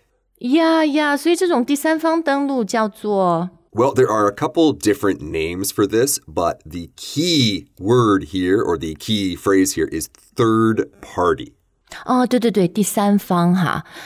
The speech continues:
Speaker 1: 好的，那，呃，我其实除了第三方以外，我觉得用的更多的还是，呃，就是因为我是用iPhone，苹果的嘛，所以我就用那个指纹登录，或者脸，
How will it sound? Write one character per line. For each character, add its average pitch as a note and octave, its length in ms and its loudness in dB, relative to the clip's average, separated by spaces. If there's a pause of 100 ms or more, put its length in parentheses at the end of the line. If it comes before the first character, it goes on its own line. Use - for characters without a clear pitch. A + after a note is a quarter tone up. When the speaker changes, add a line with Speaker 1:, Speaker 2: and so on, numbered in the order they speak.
(180)
Speaker 1:
好 - 280 -4 (140)
的， B3 240 0 (240)
那， C4+ 420 2 (180)
呃， G#3 360 2
我 F#3 300 2
其 A#3 200 0
实 G4 60 2 (120)
除 - 300 -8
了 E4 100 2
第 F4+ 120 2
三 C4 220 0
方 C4+ 160 2
以 A3 80 4
外， G3+ 280 2
我 F#3 100 4
觉 F#3+ 100 2
得 G#3+ 60 4
用 C4+ 200 2
的 B3 60 0
更 B3 260 2
多 G#3 260 2
的 F#3+ 300 2
还 F3+ 140 0
是， F#3+ 520 -2
呃， D3+ 340 0
就 B3+ 140 -4
是 - 200 -2
因 C4+ 120 0
为 B3+ 60 0
我 G3+ 160 2
是 G3+ 160 -4
用 G3+ 300 0 (300)
iPhone， G3+ 560 0
苹 F3 280 0
果 E3 180 0
的 - 100 -4
嘛， G2 200 -4 (400)
所 - 140 -4
以 A3+ 40 2
我 G#3 140 2
就 F#3 160 2
用 G3 200 2
那 F#3+ 60 2
个 F3+ 120 0
指 C#3+ 240 -2
纹 A2 280 -2
登 E3 300 2
录， D#3+ 260 -2 (360)
或 - 220 -2
者 F3+ 180 2
脸， D#3+ 600 2